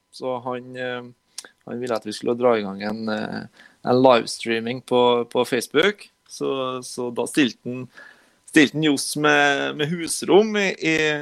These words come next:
Torjulvågen. Johs da, som spiller gitar. Og, eh,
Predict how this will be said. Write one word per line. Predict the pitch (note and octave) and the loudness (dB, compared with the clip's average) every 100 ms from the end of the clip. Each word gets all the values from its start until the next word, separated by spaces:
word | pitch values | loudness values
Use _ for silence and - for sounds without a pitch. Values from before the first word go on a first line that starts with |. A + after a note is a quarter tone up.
| D3 D3 C#3+ | -6 -8 -2
Torjulvågen. | D#3+ C3 A#2+ A#2 F3 | 0 2 0 0 -4
Johs | D3+ B2+ - | -4 -10 -8
da, | D3 | -8
som | D3+ | -8
spiller | - B2+ | -8 -6
gitar. | B2+ C3+ - D3+ A3+ G#3+ _ _ _ | -6 -8 2 4 4 0 _ _ _
Og, | C3+ C#3 C#3 | -8 -4 -2
eh, | - C2 C2 - _ - | -2 -4 -6 -12 _ -18